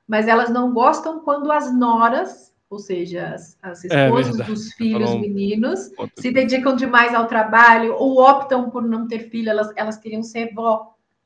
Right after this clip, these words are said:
Speaker 1: "É, mas minha nora não quer, a vida dela é aquele trabalho." Então, a gente
Speaker 2: É.
Speaker 1: ainda muda de peso e a gente ainda dá muito valor pro, pro príncipezinho,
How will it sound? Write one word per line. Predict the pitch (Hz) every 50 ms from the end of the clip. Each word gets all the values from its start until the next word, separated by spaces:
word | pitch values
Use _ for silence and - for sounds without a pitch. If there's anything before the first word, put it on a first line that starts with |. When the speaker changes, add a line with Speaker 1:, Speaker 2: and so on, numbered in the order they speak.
| _ _ _ _ _ _ _
Speaker 1:
"É, | 214 220 208 214 220
mas | 220 226 220 220 220
minha | 226 226 226
nora | 226 226 240 247
não | 269 302 302 -
quer, | - 233 220 220 220 214
a | 202
vida | 202 196 190 185
dela | 190 202 202 233 285
é | 311
aquele | 311 - 359 349 370
trabalho." | 370 - 381 349 311 254 220 214 208 202 196 185 190 - _ _ _ _ _ _ - - - _ _ 233
Então, | 226 - 269 269 294 -
a | - 247
gente | 233 247 254 - - 262
Speaker 2:
É. |
Speaker 1:
ainda | 254 254 262 254 - - 226
muda | 233 247 285 302 311 - - 254 214 -
de | - -
peso | - - - 277 277 254 226 202 196 196 190 190 - - _ _ _ _ _ _ _ _ -
e | 220 220
a | 214
gente | 220 226 254 254 240 262 254
ainda | 254 254 247 247 233
dá | 226 233 233
muito | 240 233 247 285 302 294 277
valor | 277 285 262 254 247 247 254 247 247
pro, | 262 262 262 254 254 240
pro | - - 254 247 247 247 226 -
príncipezinho, | - 247 247 247 - - 269 247 226 233 240 226 214 196 190 190 -